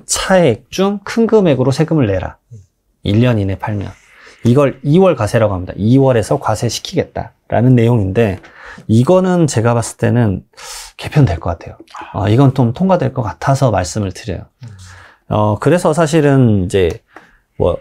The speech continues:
Speaker 1: 한국 주식이든 해외 주식이든 코인이든 이런 것들 하시는 분들에게 제가 많이 권하는 게 뭐냐면 사실 제가 지금 코인 관련된 세금책을 쓰고 있는데 사실 코인책 얘기도 잠깐 하겠지만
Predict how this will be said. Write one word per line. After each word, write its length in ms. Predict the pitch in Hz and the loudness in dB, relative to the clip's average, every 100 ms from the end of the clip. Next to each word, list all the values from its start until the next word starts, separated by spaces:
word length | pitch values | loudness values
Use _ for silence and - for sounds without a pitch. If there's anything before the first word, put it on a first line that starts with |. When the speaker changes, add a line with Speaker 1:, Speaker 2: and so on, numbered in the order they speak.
| - | -6
Speaker 1:
한국 300 | - 202 208 | 0 2 2
주식이든 640 | 147 127 117 85 107 85 - _ _ | 0 -2 -4 -2 -2 -2 -6 _ _
해외 260 | - 170 185 | -2 2 2
주식이든 640 | 104 - - 85 101 82 _ _ | 2 -6 -6 -6 -4 -6 _ _
코인이든 800 | - 80 220 202 170 104 117 92 - - - - | -8 -2 0 2 0 -2 -2 -6 -8 -20 -16 -2
이런 240 | 113 160 | 2 2
것들 260 | 180 165 147 | 2 0 0
하시는 320 | 160 - 208 | 0 2 2
분들에게 380 | 170 139 123 113 | 2 2 2 0
제가 240 | - 113 | 0 -2
많이 280 | 107 98 151 | 0 0 0
권하는 400 | - 104 120 117 | 0 0 0 0
게 120 | 110 | -2
뭐냐면 560 | 101 95 95 117 98 104 | -2 -4 -4 -6 -6 -10
사실 280 | _ - 151 | _ -4 0
제가 220 | 123 113 | 2 2
지금 240 | 107 110 92 - - - _ - | 2 -2 -4 -10 -20 -20 _ -8
코인 260 | - 254 | -2 0
관련된 340 | 233 151 131 113 | 2 2 2 0
세금책을 440 | 170 180 165 113 | 0 -2 0 -2
쓰고 200 | - 165 | -2 -4
있는데 480 | 123 95 113 95 90 - - _ | -4 -4 -8 -8 -10 -16 -20 _
사실 280 | 185 180 | -4 -4
코인책 540 | 175 226 214 190 175 - | -2 -2 2 0 -2 0
얘기도 220 | 131 135 | 2 2
잠깐 320 | - 117 143 | 0 -2 0
하겠지만 680 | 147 175 175 113 107 101 | 0 -4 -6 -6 -6 -6